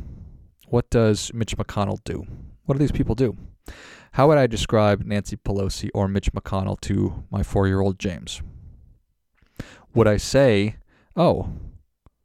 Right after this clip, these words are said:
Congresswoman Pelosi and Congressman McConnell, they represent your and my interest in Congress"?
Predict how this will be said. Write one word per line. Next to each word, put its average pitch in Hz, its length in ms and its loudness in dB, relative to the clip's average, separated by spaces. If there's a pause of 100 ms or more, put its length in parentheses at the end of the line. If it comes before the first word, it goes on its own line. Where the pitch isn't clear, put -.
(280)
Congresswoman 123 640 2
Pelosi 104 760 -2 (120)
and 98 160 -2
Congressman 107 680 -2
McConnell, 127 680 2 (920)
they 120 200 4
represent 113 960 0 (540)
your 113 580 4
and 110 220 -6
my 117 560 0 (260)
interest 110 680 -2 (500)
in 82 100 -4
Congress"? - 580 -4